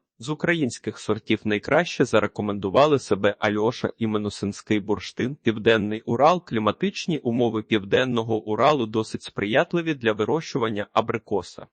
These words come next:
Незважаючи на сильні зимові морози до сорок тут практично відсутні відлиги і поворотні заморозки.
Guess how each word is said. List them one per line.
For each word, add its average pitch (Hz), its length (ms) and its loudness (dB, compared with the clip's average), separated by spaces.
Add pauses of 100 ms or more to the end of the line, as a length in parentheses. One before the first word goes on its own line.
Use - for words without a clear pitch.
Незважаючи 135 800 4
на 127 140 2
сильні 120 380 2
зимові 113 460 2
морози 139 500 2
до 135 140 -2
сорок - 500 -4 (800)
тут 208 240 2
практично - 640 0
відсутні 117 500 0
відлиги 135 540 2
і 117 80 2
поворотні 107 600 2
заморозки. 104 800 2